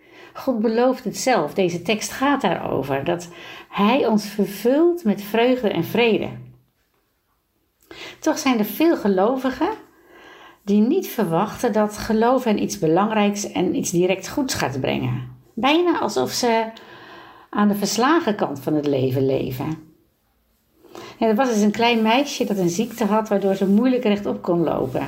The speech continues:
En na een nieuw soort behandeling kon ze aardig rechtop staan. En de arts die zei: "Loop nu maar naar je moeder." En ze liep in het eerst, voor het eerst in jaren heel mooi rechtop naar de moeder.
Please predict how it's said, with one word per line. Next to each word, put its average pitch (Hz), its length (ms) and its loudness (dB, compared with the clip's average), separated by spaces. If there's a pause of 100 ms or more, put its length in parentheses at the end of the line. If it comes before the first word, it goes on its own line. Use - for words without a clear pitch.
(680)
En 214 160 4
na 233 260 2
een 196 160 4
nieuw 277 180 4
soort 226 320 0
behandeling 208 600 0
kon 233 160 0
ze - 160 0
aardig 320 400 2
rechtop 208 400 -2
staan. 143 300 -2
En 202 100 2
de 196 120 0
arts - 280 -2
die 226 100 0
zei: 208 460 0 (240)
"Loop 277 180 2
nu 320 140 4
maar 339 140 4
naar 277 180 0
je 220 100 2
moeder." 202 440 0 (800)
En 220 100 -2
ze 226 140 0
liep 269 240 -2 (160)
in 202 100 0
het 202 140 -2
eerst, 269 540 0
voor - 160 -2
het 202 100 -4
eerst 277 240 0
in 214 160 0
jaren 233 460 2
heel 208 200 2
mooi 226 320 4
rechtop 208 460 0
naar 208 120 2
de 180 80 0
moeder. 262 420 2